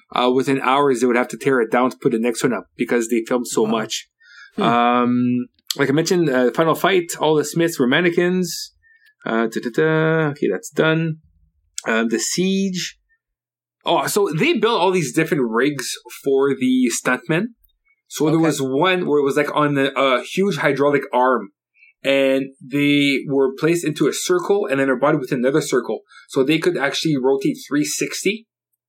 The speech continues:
Speaker 1: a lot. Um,
Speaker 2: Hmm.
Speaker 1: so, like, uh,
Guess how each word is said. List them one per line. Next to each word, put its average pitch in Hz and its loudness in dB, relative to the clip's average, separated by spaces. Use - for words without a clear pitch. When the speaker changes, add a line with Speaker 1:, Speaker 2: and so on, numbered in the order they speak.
Speaker 1:
a 147 0
lot. 175 0
Um, 127 2
Speaker 2:
Hmm. 107 -6
Speaker 1:
so, 143 0
like, 139 2
uh, 117 2